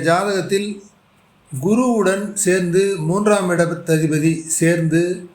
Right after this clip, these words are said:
இருந்தால் அவர் மிக நல்லவராக இருப்பார்.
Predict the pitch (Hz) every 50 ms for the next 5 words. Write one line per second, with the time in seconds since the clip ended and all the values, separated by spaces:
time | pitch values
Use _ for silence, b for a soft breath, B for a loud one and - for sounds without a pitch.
0 | _ _ _ _ _ _ _ _ _ _ _ _ _ _ _ _ _ _ _ _
1 | - 165 170 170 156 139 139 143 147 151 151 156 160 156 - - - 147 151 151
2 | 165 170 165 156 139 135 139 151 156 151 175 175 175 175 180 180 180 180 - -
3 | - _ _ _ _ 139 131 135 143 165 185 196 208 202 185 170 156 147 135 120
4 | 143 175 190 - 139 139 135 131 135 131 120 107 - -